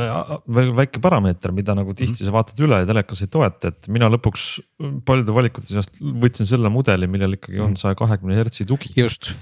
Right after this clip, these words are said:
Speaker 2: just.
Speaker 1: Et kui sa ei pane arvutit, või vabandust, teleka taha arvutit või ühtegi
Speaker 2: Mhm.
Speaker 1: konsooli, siis ta on võib-olla mõttetu.
Speaker 2: Jaa,
Speaker 1: Aga
Speaker 2: aga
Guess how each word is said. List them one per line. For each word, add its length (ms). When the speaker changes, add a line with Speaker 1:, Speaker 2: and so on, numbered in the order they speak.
Speaker 2:
just. 240
Speaker 1:
Et 480
kui 240
sa 160
ei 80
pane 320
arvutit, 560
või 140
vabandust, 340
teleka 400
taha 240
arvutit 580
või 220
ühtegi 240
Speaker 2:
Mhm. 80
Speaker 1:
konsooli, 580
siis 420
ta 200
on 100
võib-olla 320
mõttetu. 400
Speaker 2:
Jaa, 240
Speaker 1:
Aga 200
Speaker 2:
aga 140